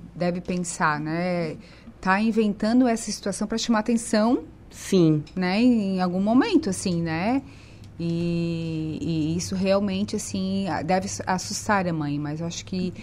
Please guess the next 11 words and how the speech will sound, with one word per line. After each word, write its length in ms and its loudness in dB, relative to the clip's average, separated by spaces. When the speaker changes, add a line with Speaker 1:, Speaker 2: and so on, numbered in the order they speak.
Speaker 1:
cabe 460 4
ao 140 2
pai 440 4
e 100 2
à 60 2
mãe, 320 0
no 80 2
primeiro 380 0
momento, 360 0
sempre 320 0
proteger 720 0